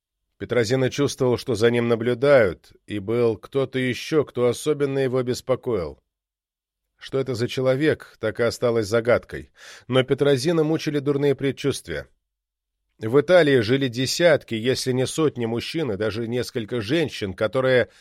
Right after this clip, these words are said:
поклялись отомстить американцу. Это признала комиссар сицилийской полиции. «Достаточно было произнести имя Петрозино вслух», — сказал он позже, «чтобы в ответ понеслись проклятия».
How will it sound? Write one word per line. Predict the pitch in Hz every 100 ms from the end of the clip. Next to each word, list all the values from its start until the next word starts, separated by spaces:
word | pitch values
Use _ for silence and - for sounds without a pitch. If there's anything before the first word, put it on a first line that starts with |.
| _ _ _
поклялись | 123 113 127 135 147 143
отомстить | 127 139 127 - 175 -
американцу. | 107 104 104 101 92 76 - - _ _ _ _ _ _ _ _ _ _ _ _ _
Это | 135 147 151
признала | 156 135 139 147 143
комиссар | 151 143 113 139 127
сицилийской | - 123 135 123 - 120
полиции. | 123 127 120 - 64 - _ _ _ _ _ _ _ _ _ _ _ _ _
«Достаточно | 98 120 - 160 139 - 139
было | 127 147 127
произнести | 127 127 117 127 - 151
имя | 147 151 156 120
Петрозино | 98 104 117 107 120 110 101
вслух», — | - 160 185 - -
сказал | - 113 98 110
он | 107 98
позже, | 120 104 80 78 - - -
«чтобы | - 156 143 131
в |
ответ | 131 131 160 165
понеслись | 143 131 110 131 -
проклятия». | 131 120 117 85 - -